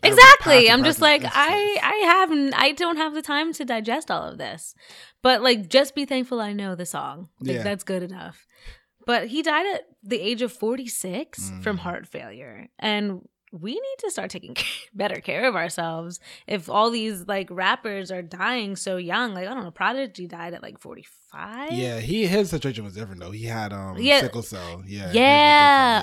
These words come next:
Speaker 1: his was
Speaker 2: Oh my
Speaker 1: different.
Speaker 2: God. Wait, did someone said he choked on an egg?
Speaker 1: He choked. I mean, that, I don't know. <clears throat> Like, I know that people had mentioned that. I don't know
Speaker 2: I hope
Speaker 1: that
Speaker 2: that's
Speaker 1: was
Speaker 2: not, that's
Speaker 1: actually
Speaker 2: like, wow.
Speaker 1: true or not. But I mean,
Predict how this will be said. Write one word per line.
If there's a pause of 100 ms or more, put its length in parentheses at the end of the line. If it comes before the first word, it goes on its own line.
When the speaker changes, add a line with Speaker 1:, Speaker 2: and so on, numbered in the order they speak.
Speaker 1:
his
was
Speaker 2:
Oh
my
Speaker 1:
different.
Speaker 2:
God.
Wait, (220)
did (480)
someone
said
he
choked
on (100)
an (180)
egg?
Speaker 1:
He
choked.
I
mean,
that,
I
don't
know.
<clears throat>
Like,
I
know
that
people
had
mentioned
that.
I
don't
know
Speaker 2:
I
hope
Speaker 1:
that
Speaker 2:
that's
Speaker 1:
was
Speaker 2:
not,
that's
Speaker 1:
actually
Speaker 2:
like,
wow.
Speaker 1:
true
or
not. (220)
But (100)
I
mean,